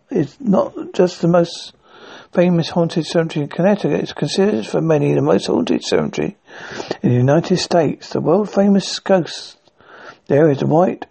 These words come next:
lady. Numerous photographs have been taken of her, and she's been, when, and she's even been caught on film. She has long dark hair, wears a bonnet and a nightgown. She frequently appears in the roadway where she is often hit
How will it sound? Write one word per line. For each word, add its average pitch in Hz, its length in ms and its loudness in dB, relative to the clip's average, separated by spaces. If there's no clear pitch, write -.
lady. 139 380 0
Numerous 190 360 2
photographs 165 640 -2
have 147 80 -6
been 131 180 -2
taken 175 360 -2
of 123 120 -4
her, - 280 0
and 139 120 0
she's 165 200 -4
been, 165 440 0
when, 196 460 0
and 147 180 0
she's 151 240 0
even 196 240 6
been 180 200 4
caught 190 280 2
on 175 80 4
film. 147 400 2
She 143 220 -6
has 139 260 -4
long 196 380 2
dark - 340 0
hair, 202 360 -2
wears 160 200 4
a 170 60 2
bonnet 165 380 0
and 143 120 -2
a 147 60 -2
nightgown. 131 520 -2
She - 160 -8
frequently 240 520 -2
appears 180 460 2
in 160 60 2
the 170 60 2
roadway 156 500 2
where 147 200 2
she - 300 0
is 165 100 -4
often - 360 -2
hit - 420 -4